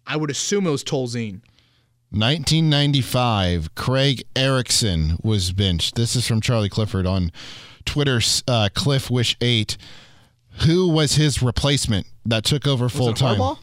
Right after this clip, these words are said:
Speaker 2: It, indeed it was. And what number did he wear?
Speaker 1: Captain Comeback, rocking four?
Speaker 2: Yes, sir. The
Speaker 1: I
Speaker 2: stars
Speaker 1: would,
Speaker 2: are
Speaker 1: uh,
Speaker 2: aligning. <laughs>
Speaker 1: Yeah, I, I would, I would.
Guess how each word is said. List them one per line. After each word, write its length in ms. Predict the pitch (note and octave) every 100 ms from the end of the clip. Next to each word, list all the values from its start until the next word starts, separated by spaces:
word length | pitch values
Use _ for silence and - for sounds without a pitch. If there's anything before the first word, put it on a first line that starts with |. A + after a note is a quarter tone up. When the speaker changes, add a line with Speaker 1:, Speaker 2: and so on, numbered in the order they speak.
| -
Speaker 2:
It, 300 | A#2 A2 A2 -
indeed 320 | A#2 A#2 B2+
it 80 | A#2
was. 400 | B2 D#3+ C3 A2+
And 220 | A2+ G#2
what 180 | A2 B2
number 300 | B2+ C#3 D3
did 120 | D3
he 120 | C#3+
wear? 320 | C#3 D3+ F3+ - - - _ _ _ _ _ _ _ _
Speaker 1:
Captain 300 | C#3+ C#3 D#3
Comeback, 400 | - F3 G3+ F#3+
rocking 260 | E3+ F3+ F3
four? 320 | E3+ G3 D4 -
Speaker 2:
Yes, 340 | G2+ A2 B2+
sir. 400 | - E3+ F3 C#3 - - - - - - _ _ -
The 60 |
Speaker 1:
I 40 | G#2+
Speaker 2:
stars 480 | F3 A#2+ A#2 B2+ B2+
Speaker 1:
would, 80 |
Speaker 2:
are 40 | B2+
Speaker 1:
uh, 40 |
Speaker 2:
aligning. 500 | A#2 A2+ G#2 F#2+ - - - _ _ _ _
<laughs> 20 | - - - - - _ _ -
Speaker 1:
Yeah, 220 | C3 B2+
I, 280 | A2+ - A#2+
I 40 | E3
would, 160 | A#2+ -
I 120 | D3+
would. 220 | A#2+ A2